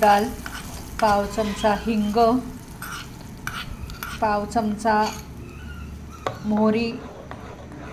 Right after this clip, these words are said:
आणि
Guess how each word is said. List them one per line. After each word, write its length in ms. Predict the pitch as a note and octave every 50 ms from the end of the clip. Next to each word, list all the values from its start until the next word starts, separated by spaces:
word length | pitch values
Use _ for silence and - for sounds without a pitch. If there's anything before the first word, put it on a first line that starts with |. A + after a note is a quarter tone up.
| C3+ - - - - - - - - - - - - - - - - - - - - - - - - - - - - - - - - - - - - - - - -
आणि 420 | - A3 A3 G#3+ A3+ A3 A3 G#3+